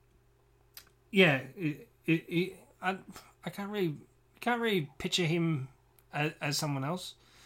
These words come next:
Like, he's sort of based on, like, o-, other things. It's like this, uh,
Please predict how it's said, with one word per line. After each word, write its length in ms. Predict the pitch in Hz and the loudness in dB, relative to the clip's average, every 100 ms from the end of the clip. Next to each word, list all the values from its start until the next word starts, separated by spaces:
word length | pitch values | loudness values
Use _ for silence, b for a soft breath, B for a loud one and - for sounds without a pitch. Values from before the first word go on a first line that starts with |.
| b - | b 0
Like, 240 | 139 135 | 0 2
he's 180 | 139 127 | -2 -2
sort 140 | 151 | -2
of 80 | 127 | -4
based 280 | 120 127 131 | -4 -4 -4
on, 440 | 131 127 127 123 131 | -4 -4 -6 -8 -8
like, 260 | 120 120 - | -10 -10 -8
o-, 80 | 143 - - | -8 -8 -8
other 200 | 139 135 | -6 -6
things. 360 | 127 139 151 131 | -6 -6 -4 -6
It's 100 | 143 | -6
like 180 | 135 | -6
this, 280 | 127 127 - | -6 -8 -8
uh, 340 | 127 120 120 | -8 -8 -8